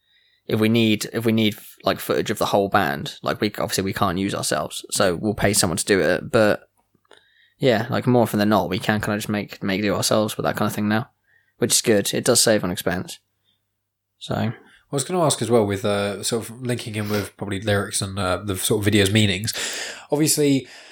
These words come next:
Speaker 2: the first single you released from the, the new E P is gonna, it's called Despise Me, isn't it?
Speaker 1: It is indeed.
Speaker 2: Yeah, so that will be, uh, that should be, I'll, I'll be releasing this podcast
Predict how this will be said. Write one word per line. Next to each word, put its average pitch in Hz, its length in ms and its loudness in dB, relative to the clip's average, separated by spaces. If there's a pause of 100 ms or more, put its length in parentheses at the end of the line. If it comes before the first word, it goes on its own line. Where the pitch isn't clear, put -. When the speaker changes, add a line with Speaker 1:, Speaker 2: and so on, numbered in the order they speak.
(260)
Speaker 2:
the 135 60 -4
first 185 220 2
single 135 160 0
you 123 120 2
released 117 320 4
from 120 440 -2
the, 135 140 -12
the 151 140 -2
new 175 100 2
E 160 80 4
P 113 240 2
is 101 80 -4
gonna, 120 240 -4
it's 117 140 -2
called 117 240 4
Despise 113 440 2
Me, 95 140 -6
isn't 110 220 -4
it? - 20 -16 (240)
Speaker 1:
It 175 180 2
is 131 160 0
indeed. 127 260 2 (120)
Speaker 2:
Yeah, 104 220 -4
so - 120 4
that 113 80 2
will 110 80 -4
be, 107 400 0
uh, - 160 -8
that 139 140 0
should 160 180 2
be, 123 220 2 (180)
I'll, 127 240 -2
I'll 127 100 -2
be 131 100 4
releasing 143 320 2
this 113 100 0
podcast 107 500 2